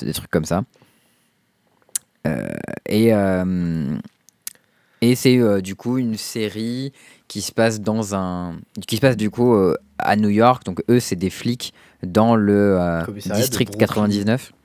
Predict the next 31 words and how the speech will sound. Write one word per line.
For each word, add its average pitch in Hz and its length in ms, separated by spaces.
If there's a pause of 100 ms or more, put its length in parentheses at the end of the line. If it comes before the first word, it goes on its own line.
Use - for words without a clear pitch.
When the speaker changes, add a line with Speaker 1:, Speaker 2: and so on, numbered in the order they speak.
(600)
Speaker 1:
C'est 98 100
ça, - 260
de, 95 320
de 90 100
Brooklyn. 90 320
Donc 95 140
j'imagine 95 320
qu'il 95 180
y 95 80
a, 98 140
euh, 87 80
quatre-vingt-dix-neuf, 107 1000
euh, - 180
il 110 60
y - 40
a - 80
au 151 160
moins 160 300 (480)
quatre-vingt-dix-neuf 113 720
commissariats 120 540
à - 20
Brooklyn. 104 340 (1500)
Euh, 98 200
mais 107 100
c'est 123 140
une 117 60
série 131 300
humoristique 123 680
en 107 60
mode 104 140
sitcom. 113 540